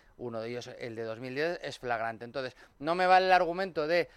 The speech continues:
"Ostras, se le da a Messi porque ha hecho un Mundial muy bueno y ha ganado a Argentina y ha redondeado su magnífica obra", correcto,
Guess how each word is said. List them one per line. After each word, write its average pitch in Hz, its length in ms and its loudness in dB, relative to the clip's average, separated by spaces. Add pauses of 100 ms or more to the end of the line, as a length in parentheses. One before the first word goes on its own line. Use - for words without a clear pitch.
(200)
"Ostras, 165 280 -4
se 131 80 -8
le 127 140 -2
da 156 160 6
a 165 40 6
Messi 170 300 -2
porque 127 280 -6
ha - 20 0
hecho 139 260 -6
un 139 80 -8
Mundial 143 380 0
muy 151 120 0
bueno 175 220 0
y 127 80 -2
ha 123 60 0
ganado 135 240 0
a 143 40 2
Argentina 147 440 -4
y 127 80 -2
ha 127 80 2
redondeado 139 480 -2
su 139 140 -14
magnífica 147 560 0
obra", 214 200 2
correcto, 160 480 -4